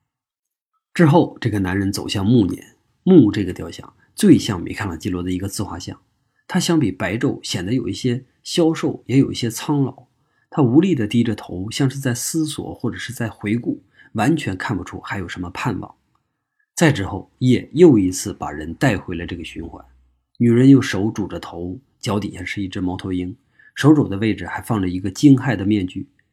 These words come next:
不需要看到她表情，也知道在她的梦里边到底发生了什么。为什么第二天醒来的时候会是那么的沉重和疲惫？不过，即使是这样，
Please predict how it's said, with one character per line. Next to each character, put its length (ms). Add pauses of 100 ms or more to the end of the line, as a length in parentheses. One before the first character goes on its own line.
(600)
不 120
需 120
要 80
看 160
到 80
她 120
表 240
情， 240
也 100
知 140
道 240 (100)
在 100
她 200
的 100
梦 180
里 60
边 260
到 140
底 140
发 240
生 180
了 80
什 160
么。 120 (440)
为 160
什 140
么 80
第 140
二 100
天 180
醒 220
来 120
的 80
时 160
候 260
会 180
是 140
那 140
么 140
的 200
沉 280
重 220
和 140
疲 200
惫？ 200 (880)
不 100
过， 260 (200)
即 180
使 180
是 160
这 120
样， 160